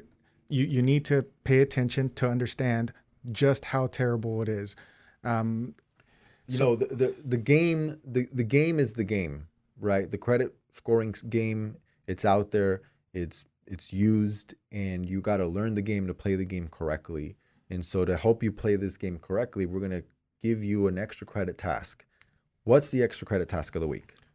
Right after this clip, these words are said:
Speaker 1: So for this week, check your credit reports and be honest with yourself. Look at your credit report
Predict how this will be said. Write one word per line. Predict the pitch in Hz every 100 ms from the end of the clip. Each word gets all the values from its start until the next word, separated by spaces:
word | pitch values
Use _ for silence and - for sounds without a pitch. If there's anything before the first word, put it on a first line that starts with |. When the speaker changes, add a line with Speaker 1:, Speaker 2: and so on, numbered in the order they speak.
| _
Speaker 1:
So | - 147 131 131 139 -
for | - -
this | 147 190 -
week, | 123 113 107 - - - - - - - - - -
check | - 196 196
your | 202
credit | - 202
reports | 151 123 - 101 - - - - -
and | 143 143 - - 123
be | 147 160 - -
honest | 143 147 -
with | 127 113
yourself. | 110 - 110 - - _ _ _ _ _ _ _ -
Look | 127 170
at | 208 208
your | 220
credit | - 156 147
report | 151 - - 151